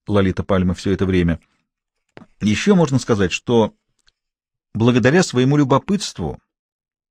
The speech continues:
одновременно и простодушно искреннему, и точно рассчитанному, она, живя в мире, населённом людьми,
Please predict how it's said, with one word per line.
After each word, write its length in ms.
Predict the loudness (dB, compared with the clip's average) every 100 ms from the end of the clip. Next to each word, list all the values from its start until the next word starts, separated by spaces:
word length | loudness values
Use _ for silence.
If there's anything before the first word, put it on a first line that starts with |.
| -8
одновременно 600 | -2 2 2 4 4 2
и 140 | -2
простодушно 580 | -6 -4 -2 -2 -2 -2
искреннему, 680 | -4 -4 -6 -4 0 0 -2
и 140 | -6
точно 420 | -4 -2 -2 -2
рассчитанному, 640 | -2 -2 -4 -2 0 0 -2 -12 -20 -20 -20 -20 _
она, 500 | 0 4 4 4 2
живя 400 | -2 0 2 2
в 80 | 2
мире, 240 | 2 2 2
населённом 500 | 2 0 2 4 4
людьми, 420 | 2 2 2